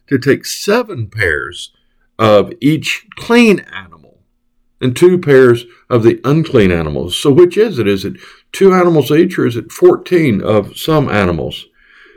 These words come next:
In one place, the story says the flood lasts for forty days and nights. In another, the same story says it lasts for a hundred fifty days.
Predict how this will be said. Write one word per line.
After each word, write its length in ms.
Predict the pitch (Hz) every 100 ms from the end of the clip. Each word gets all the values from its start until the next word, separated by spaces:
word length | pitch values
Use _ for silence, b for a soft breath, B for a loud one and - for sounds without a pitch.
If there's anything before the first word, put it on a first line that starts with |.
| b b _
In 260 | 110 117 113
one 200 | 151 165
place, 400 | 151 156 175 -
the 120 | 135
story 380 | - 156 160 156
says 280 | 170 180
the 120 | 180 151
flood 320 | 180 175 170
lasts 340 | 165 170 170
for 120 | - 160
forty 500 | - 175 175 180 160
days 400 | 156 160 147 156
and 160 | 143
nights. 640 | 131 131 123 - - - - _ _ - b b -
In 180 | 131
another, 680 | 131 120 120 170 175 135 135 B B _
the 120 | 151
same 340 | 143 160 175
story 400 | 170 - 107 120
says 300 | 127 127 127
it 180 | - -
lasts 460 | 101 107 117 - -
for 140 | 110
a 80 | 113
hundred 440 | 135 143 147 147
fifty 460 | - 196 202 - 170
days. 560 | 98 85 76 - -